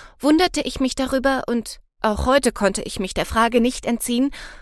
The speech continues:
warum der Besitzer gedacht hatte, es wäre eine gute Idee, den Laden so zu nennen. Denn er hatte keineswegs rund um die Uhr geöffnet. Erst ab acht Uhr bekam man seinen Fix und um achtzehn Uhr wurde zugeschlossen. Dennoch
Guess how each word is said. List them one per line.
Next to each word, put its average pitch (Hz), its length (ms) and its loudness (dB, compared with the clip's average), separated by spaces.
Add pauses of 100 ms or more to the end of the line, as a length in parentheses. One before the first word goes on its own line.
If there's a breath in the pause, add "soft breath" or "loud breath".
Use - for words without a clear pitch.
(200 loud breath)
warum 262 520 4
der 247 140 0
Besitzer 233 500 0
gedacht - 440 -2
hatte, 240 280 -2
es - 220 -6
wäre 277 300 0
eine 220 180 4
gute 302 280 0
Idee, 233 320 0
den 254 160 0
Laden 202 380 0
so 208 220 2
zu - 160 -2
nennen. 196 420 0 (280)
Denn 220 320 0 (420 loud breath)
er 262 140 2
hatte 277 200 2
keineswegs 277 800 0
rund 202 260 2
um 175 180 -6
die 180 140 -8
Uhr 208 280 2
geöffnet. - 680 -4 (420)
Erst 269 460 2
ab 254 120 0 (100)
acht - 340 2
Uhr 233 260 2
bekam 196 420 -2
man 185 120 0
seinen 185 280 0
Fix - 480 -4 (200)
und 208 300 -4
um 196 140 0
achtzehn 262 420 2
Uhr 262 220 6
wurde 277 200 -2
zugeschlossen. - 760 -2 (680)
Dennoch 262 420 0